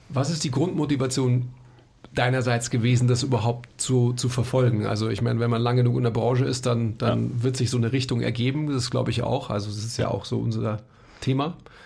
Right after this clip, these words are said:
Speaker 1: bei M T M T, also in den Ausbildungen, die wir machen auch oder die wir versuchen anzustoßen. Ähm, aber warum hast du dich dazu entschieden? Ich meine, das ist ja, du hast ja gerade schon skizziert, das ist mit einem gewissen finanziellen Aufwand verbunden, logischerweise,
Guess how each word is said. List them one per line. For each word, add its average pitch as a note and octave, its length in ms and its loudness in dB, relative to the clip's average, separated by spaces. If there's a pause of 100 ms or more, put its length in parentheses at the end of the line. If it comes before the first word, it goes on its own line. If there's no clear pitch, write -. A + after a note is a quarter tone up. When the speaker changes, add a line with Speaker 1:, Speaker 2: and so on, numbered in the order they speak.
(120)
Speaker 1:
bei - 80 -4
M A#2+ 140 0
T A#2 120 -4
M A2 80 -2
T, C#3 220 -4 (480)
also G#2+ 140 -2
in G#2 60 0
den A#2 120 -2
Ausbildungen, B2 400 0
die A#2+ 100 0
wir A#2+ 80 0
machen A#2+ 280 -2
auch B2 200 -2
oder A2 140 -2
die G#2 100 -2
wir G#2 140 -4
versuchen A2+ 400 -4
anzustoßen. B2 600 -2 (760)
Ähm, B2+ 800 2 (500)
aber B2 260 2
warum B2+ 440 4
hast B2+ 200 0
du - 60 -2
dich D3+ 120 -2
dazu C3+ 260 -2
entschieden? B2 260 0
Ich A#2+ 100 2
meine, B2 160 4
das A2+ 80 2
ist B2+ 120 -2
ja, B2 240 0 (240)
du A2+ 140 -2
hast A#2+ 140 -2
ja - 60 -6
gerade A2+ 140 -2
schon A#2 140 0
skizziert, - 440 -4
das G#2+ 100 -2
ist A2 120 -2
mit B2+ 140 2
einem A2+ 100 2
gewissen A2+ 300 -2
finanziellen A2+ 440 -2
Aufwand C#3 380 -2
verbunden, D3 360 -2
logischerweise, C3 680 -2